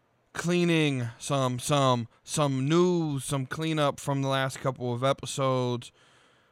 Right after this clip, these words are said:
Um, we are officially now on Apple Podcasts. I finally got that,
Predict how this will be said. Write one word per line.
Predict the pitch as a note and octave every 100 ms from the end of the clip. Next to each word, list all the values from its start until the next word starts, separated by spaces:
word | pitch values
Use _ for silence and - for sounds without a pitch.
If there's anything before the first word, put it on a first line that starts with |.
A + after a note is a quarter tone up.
| _ _ _ _
Um, | A#2+ A#2+ A#2 A#2 A2+ A2+ F#2+ F2 G#1 - -
we | G2+ D3+
are | D#3
officially | D3+ - F#3+ - F#3 F3
now | D#3 C#3+ D3+ D3+
on | F2+ C#3 D3+ D#3 D3 - - _
Apple | - D3 F3+ - F3+
Podcasts. | E3 E3+ E3 E3 D#3 - D#3+ D#3 D3 D3
I |
finally | B2 D3 D#3 D#3+
got | D#3 D3 -
that, | C#3 -